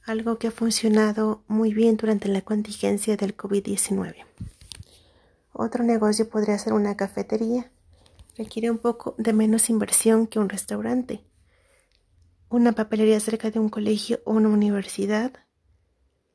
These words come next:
También podría ser, eh, el servicio de comedor industrial a empresas e instituci-,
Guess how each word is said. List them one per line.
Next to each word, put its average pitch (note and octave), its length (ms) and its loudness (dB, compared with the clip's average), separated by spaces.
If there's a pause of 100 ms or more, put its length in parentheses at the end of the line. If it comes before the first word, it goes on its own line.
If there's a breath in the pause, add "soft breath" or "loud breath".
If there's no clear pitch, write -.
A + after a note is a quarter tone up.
(460)
También A#3 300 0
podría A3 360 2
ser, A3+ 520 -2
eh, G#3 380 0
el G3+ 100 -4
servicio A3 480 2
de G#3+ 140 0
comedor G#3 340 2
industrial G#3 540 2
a G#3+ 40 2
empresas G#3 680 -2
e G#3 80 -2
instituci-, - 720 -4